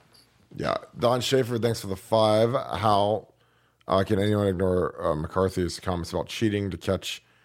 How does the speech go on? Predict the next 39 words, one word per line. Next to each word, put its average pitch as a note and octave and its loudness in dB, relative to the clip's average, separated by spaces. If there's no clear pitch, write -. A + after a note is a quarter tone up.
up F#2 -2
to G2 2
O F#2 4
S F2 -2
U? F#2+ 0
That B2 4
was C#3 4
hilarious G#2+ 2
'cause F#2 -2
he, G#2+ 0
like, G2 0
said F#2 -4
that, F2+ -2
you - -4
know, E2+ -2
the E2+ 0
twenty G2+ -2
twenty G2 -4
game, E2 -4
which D#2+ -8
we F#2 -2
didn't F2+ -4
even E2 -8
play, D#2+ -2
uh, E2+ 0
was F2 -2
one F#2+ 0
where F2+ 0
they F2 0
knew F2 -2
that E2 -4
we F#2 -2
were F2 -4
stealing E2 -6
the C#2+ -8
signs. D2 -6
And D#2 -6
I'm D#2 -8
like, C#2 -10